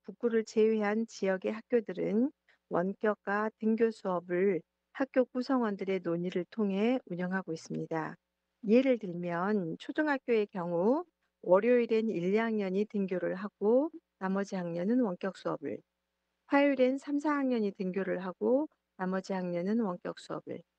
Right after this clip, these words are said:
수요일엔 오, 육 학년이 등교를 하고 나머지 학년은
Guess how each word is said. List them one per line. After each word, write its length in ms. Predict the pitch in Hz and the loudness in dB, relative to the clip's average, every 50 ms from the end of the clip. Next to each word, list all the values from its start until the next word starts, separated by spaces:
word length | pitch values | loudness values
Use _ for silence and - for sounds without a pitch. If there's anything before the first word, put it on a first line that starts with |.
| _ _ _ _ _ _ _ _ | _ _ _ _ _ _ _ _
수요일엔 680 | - - - 277 269 269 269 254 214 208 208 208 214 208 - | -12 -4 2 4 4 6 4 4 2 2 0 0 0 0 2
오, 140 | 185 214 220 | 0 0 0
육 180 | 233 - - | 0 -4 -4
학년이 340 | 247 214 208 196 185 185 185 | -4 -4 -2 -2 -4 -4 -6
등교를 440 | - - 185 180 175 180 - 175 175 | -4 -4 -4 -2 -2 -2 -2 -4 -4
하고 540 | 185 190 208 - - 196 190 214 247 302 349 _ - _ _ _ - | -4 -6 -10 -8 -4 -2 0 2 2 0 0 _ -12 _ _ _ -8
나머지 420 | - 180 180 185 196 196 - - | -6 -4 -4 -2 -4 -6 -6 -8
학년은 600 | 196 190 180 170 160 160 160 175 208 220 208 165 | -8 -8 -8 -8 -6 -6 -4 -2 0 0 0 -2